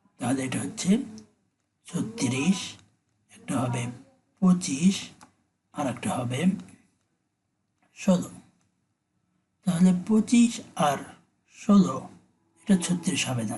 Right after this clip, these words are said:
তাহলে আমাদের ক অ্যান্সার নয়। পরেরটা করলে হবে নয়, ষোলো,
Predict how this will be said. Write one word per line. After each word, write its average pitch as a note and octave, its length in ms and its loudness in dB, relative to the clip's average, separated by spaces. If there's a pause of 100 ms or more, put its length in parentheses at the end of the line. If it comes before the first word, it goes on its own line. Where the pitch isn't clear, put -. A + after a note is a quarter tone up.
তাহলে - 260 -8
আমাদের F#3 200 2 (120)
ক - 20 0 (120)
অ্যান্সার B2+ 320 -6 (100)
নয়। - 160 -8 (1300)
পরেরটা F#3+ 360 6 (100)
করলে C#3+ 240 -2 (100)
হবে C3+ 220 0 (1400)
নয়, C3+ 460 -2 (1800)
ষোলো, C3 360 -4